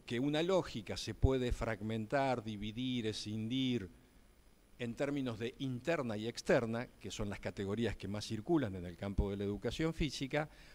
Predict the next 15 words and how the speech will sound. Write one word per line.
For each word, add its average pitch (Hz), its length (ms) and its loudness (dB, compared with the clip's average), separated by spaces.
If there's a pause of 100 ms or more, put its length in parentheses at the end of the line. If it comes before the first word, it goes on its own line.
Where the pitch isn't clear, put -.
por 208 140 10
supuesto 190 480 8
que 170 100 2
todos 254 300 6
los 202 160 4
análisis 147 420 0
que 139 100 -2
yo 156 220 2
desarrolle 131 640 2
también 135 300 2
van 127 100 4
a 110 60 2
ser 131 160 0
fragmentarios, 123 720 2
segmentarios, 127 720 0